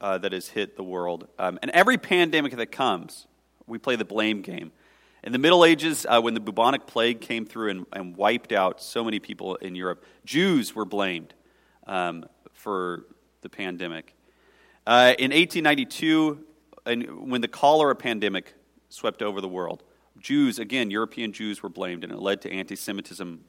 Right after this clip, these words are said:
rising in the late nineteenth and early twentieth centuries. Uh, in the nineteen eighteen influenza pandemic, uh, here in the United States, African American communities were targeted and blamed, uh, for being unhygienic.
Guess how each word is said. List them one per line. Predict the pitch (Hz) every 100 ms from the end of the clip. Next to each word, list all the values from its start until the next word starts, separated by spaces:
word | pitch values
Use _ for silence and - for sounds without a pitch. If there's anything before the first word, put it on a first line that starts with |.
| _ _ _ _ _
rising | - 104 98 98 95 90
in | 87
the | 90
late | 92 92
nineteenth | 90 90 - 90 87
and |
early | 87 85
twentieth | 82 87 87 82
centuries. | - 85 - - - _ _ _ _ _ _ _ _ _ _ _ _ _ _ _
Uh, | - 131 131
in |
the | 135
nineteen | 151 185 - 180
eighteen | 160 180 - 160
influenza | 147 147 147 151 156 151
pandemic, | - 135 113 95 82 - _ _ _ _ _ _ _ _
uh, | - 107
here | 151
in | 151
the | 139
United | 135 117
States, | - 135 -
African | 120 123 -
American | 117 117 123 127 113
communities | 110 101 87 80
were | 92
targeted | - 92 87 82 78 _ _ -
and | 90
blamed, | 82 92 90 80 78 _ _ _ _ _ _ -
uh, | 80
for | -
being | 95 90
unhygienic. | - 92 90 85 - 85 80 -